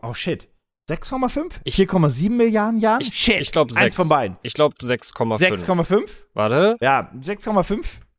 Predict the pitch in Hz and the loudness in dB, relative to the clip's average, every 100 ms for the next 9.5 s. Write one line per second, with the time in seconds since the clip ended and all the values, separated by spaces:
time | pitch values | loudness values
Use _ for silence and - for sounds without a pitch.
0 | - 156 143 143 135 123 131 127 127 127 | 0 2 2 2 2 2 2 2 2 0
1 | 117 98 123 254 254 247 - 233 233 202 | -2 -6 -2 0 0 -4 -2 0 0 0
2 | 214 - _ - - 120 113 - 101 107 | -2 -6 _ -12 -6 -2 -2 -2 -6 -6
3 | 95 104 87 92 87 87 82 85 143 240 | -6 -8 -10 -12 -10 -8 -6 0 6 6
4 | 214 175 185 196 180 143 120 123 156 165 | 6 6 6 6 6 0 -2 2 4 6
5 | 147 151 139 143 151 147 110 123 - 123 | 4 4 2 0 0 -2 -2 -2 -2 -2
6 | 135 131 117 117 - 90 120 113 110 110 | -2 0 0 0 -2 -4 -4 -4 -4 -2
7 | 110 110 131 151 143 156 165 170 - 208 | 0 2 2 0 -2 -2 0 -2 0 0
8 | - 196 202 175 135 127 104 90 90 90 | 2 0 2 4 4 4 0 2 2 2
9 | 87 85 90 87 85 | -2 -6 -4 -4 -6